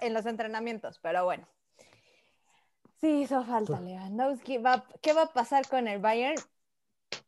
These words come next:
Speaker 1: Es incierto porque, pues, realmente trae buenos jugadores, pero evidentemente no son Lewandowski. Y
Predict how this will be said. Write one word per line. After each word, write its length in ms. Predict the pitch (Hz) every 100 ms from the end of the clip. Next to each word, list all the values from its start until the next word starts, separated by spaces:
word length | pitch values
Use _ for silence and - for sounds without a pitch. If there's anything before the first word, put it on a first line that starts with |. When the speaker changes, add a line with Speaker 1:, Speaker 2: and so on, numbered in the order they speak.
| _ - _
Speaker 1:
Es 200 | 247 254
incierto 720 | 269 254 - 240 294 339 - 392 466 - _ _ _
porque, 920 | 233 233 220 - 208 202 202 202 196
pues, 200 | - 202
realmente 1160 | 208 226 269 294 294 311 311 302 240 196 131 - _ _ _ _ -
trae 240 | 247 285
buenos 300 | 311 339 330
jugadores, 640 | 269 247 240 277 285 294 _
pero 400 | 226 208 196 - _ _ -
evidentemente 680 | 196 202 208 220 220 202 208
no 120 | 214
son 180 | 226 240
Lewandowski. 640 | 190 165 156 - 110 - _ _ _ _ - _
Y 320 | 285 320